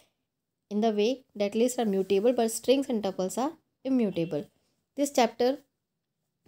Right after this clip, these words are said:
is dedicated the basic list manipulation in Python. We shall be talking about the creation and accessing list, various list operations, and list manipulation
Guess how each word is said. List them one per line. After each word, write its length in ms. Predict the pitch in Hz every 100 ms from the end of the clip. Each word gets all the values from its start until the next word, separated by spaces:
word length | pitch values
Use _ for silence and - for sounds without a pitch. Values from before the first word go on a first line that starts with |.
| _ -
is 120 | 202
dedicated 680 | 220 202 220 214 208 214 208
the 300 | 196 196 - 202
basic 320 | 214 220 233
list 240 | 214 226
manipulation 680 | 208 196 202 220 214 220 214
in 160 | 208 196
Python. 420 | 180 175 185 247 _ _ _ _
We 80 | 277
shall 220 | 311 285
be 360 | 262 302 330 -
talking 300 | 208 208 226
about 340 | 214 208 208 208
the 200 | 202 202
creation 360 | 208 208 240
and 160 | 233 208
accessing 460 | - 202 - 226 196
list, 340 | 190 196 - _
various 420 | 196 190 202 208 -
list 200 | 185 -
operations, 580 | 190 196 202 220 240 - _ _ _ _ -
and 200 | 226 240
list 200 | 285 226
manipulation 920 | 202 208 220 226 240 254 269 277